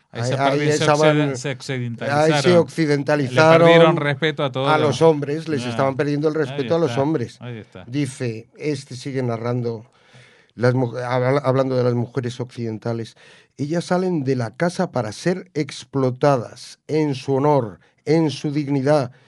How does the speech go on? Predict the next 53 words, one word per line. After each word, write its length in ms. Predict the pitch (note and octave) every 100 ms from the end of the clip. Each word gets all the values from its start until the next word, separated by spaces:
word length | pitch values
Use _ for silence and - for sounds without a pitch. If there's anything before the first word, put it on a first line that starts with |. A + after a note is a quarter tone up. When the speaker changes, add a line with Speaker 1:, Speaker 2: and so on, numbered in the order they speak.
| _ _ _
Speaker 2:
Incluso 680 | E3+ A#3 B3 F#3+ A3 F#3 E3+
en 80 | D3+
algunos 540 | C#3 C3 D3 G3+ F3 -
países, 680 | C3 C3 B2 C#3 E3 - _ _ _
su 220 | - E3+ C#3
salario 420 | D3 D#3 F3+ F3+
es 80 | D#3
más 160 | D3+
bajo 340 | D3 E3 F#3 -
que 80 | C#3+
el 100 | C3
de 80 |
los 200 | C3 B2
hombres 360 | D#3+ F#3 G3+ -
y 100 | D3+
trabajan 400 | C#3+ C3+ C#3+ E3
más 180 | D3 C#3
que 100 | C3
ellos". 240 | A#2 G#2 - _
Aquí 420 | - G3+ G3+ D4+
sí 140 | A3+ F#3+
tiene 240 | D#3 C3
razón. 300 | B2+ - G2+ -
Speaker 1:
Claro. 360 | C#3 D#3+ G#3
Speaker 2:
Aquí 180 | A3 B3+
le 100 | A#3
hemos 220 | F3+ D#3
dado. 180 | B2+ A2+
Speaker 1:
Pero 280 | D3 C#3 C3
no 160 | E3+
en 160 | E3 C#3
algunos 360 | C3 B2+ C3 C3+
países, 300 | B2 A#2 G2+
en 100 | G#2
todos 180 | A2
los 100 | F#2+
países. 440 | - E2+ E2 D3 C#3+
Speaker 2:
Eh. 20 | _ _ _ -
Speaker 1:
En 140 | A#2+
todos 160 | B2+ B2+
los 140 | G#2+
países. 520 | - G#2+ G2+ A2 - -
Speaker 2:
O 60 | -
sea, 220 | A2+ D#3+
Speaker 1:
Eh, 160 | - A3+
Speaker 2:
ese, 340 | B3+ A3 A3 -
eh, 180 | G3+ A3
ahí 380 | F3+ A#3 B3+ B3+
el 160 | G3 G3+
hombre 240 | A#3 A3
ha 80 | G3+
cogido 420 | G3 F3 B3 A#3
y, 400 | G3+ F#3 F#3 G3